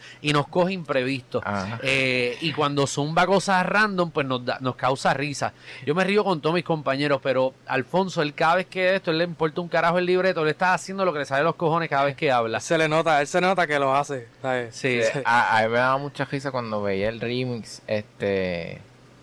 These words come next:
Speaker 2: que es como que les pasa algo a ustedes y ustedes se ríen y,
Speaker 3: Y,
Speaker 2: y a eso
Speaker 3: y,
Speaker 2: da
Speaker 3: y
Speaker 2: risa.
Speaker 3: si ti-, ajá, y tienen que seguir y
Speaker 2: Ajá.
Speaker 3: <laughs>
Speaker 1: Sí, no, eso
Speaker 3: Hacho.
Speaker 1: a la gente le gusta eso y, y, y vacilamos con esa mierda. Eh, pero, eh, o sea, nos lo disfrutamos. Ahí es que uno ve que uno se disfruta el trabajo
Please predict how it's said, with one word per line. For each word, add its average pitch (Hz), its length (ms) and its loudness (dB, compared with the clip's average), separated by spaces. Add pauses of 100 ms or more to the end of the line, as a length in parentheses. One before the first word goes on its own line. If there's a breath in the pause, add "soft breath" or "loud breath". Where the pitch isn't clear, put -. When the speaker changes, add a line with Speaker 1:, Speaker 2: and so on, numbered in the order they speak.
(480)
Speaker 2:
que 117 100 -4
es - 40 -20
como 135 240 -4
que 120 100 0
les 113 120 -2
pasa 135 400 0
algo 143 180 -4
a - 40 -6
ustedes 147 340 -2
y - 20 -2
ustedes 117 320 -2
se 143 100 -6
ríen 143 420 -6
y, 117 40 -10
Speaker 3:
Y, 135 200 -4
Speaker 2:
y 113 60 -2
a 107 160 -2
eso 131 160 -4
Speaker 3:
y, 139 60 2
Speaker 2:
da 143 220 0
Speaker 3:
y 127 80 -12
Speaker 2:
risa. 139 140 -4
Speaker 3:
si 143 40 0
ti-, 147 120 0
ajá, 143 220 -2
y 139 60 -10
tienen 147 240 -4
que 190 140 -2
seguir 170 400 2
y 156 80 -4
Speaker 2:
Ajá. 113 480 -2 (180)
Speaker 3:
<laughs> - 180 -18
Speaker 1:
Sí, 135 520 -2
no, 156 200 0
eso 175 120 2
Speaker 3:
Hacho. 170 200 2
Speaker 1:
a 165 40 4
la 160 120 2
gente 143 200 -4
le 165 80 0
gusta 175 320 0
eso 143 260 -2
y, 143 60 0
y, 120 420 -4
y 123 40 0
vacilamos 120 500 -2
con 151 180 -2
esa 151 140 -6
mierda. 139 560 0 (360 loud breath)
Eh, 107 880 0 (420)
pero, 143 200 4
eh, 131 340 -2
o - 460 -18
sea, 160 120 0
nos 151 180 2
lo 143 80 4
disfrutamos. 139 600 2
Ahí 127 180 2
es - 40 -6
que 180 100 -4
uno 170 140 2
ve 175 140 2
que 170 80 -6
uno 147 100 -2
se 156 140 -2
disfruta 135 340 0
el 127 80 -2
trabajo 104 420 0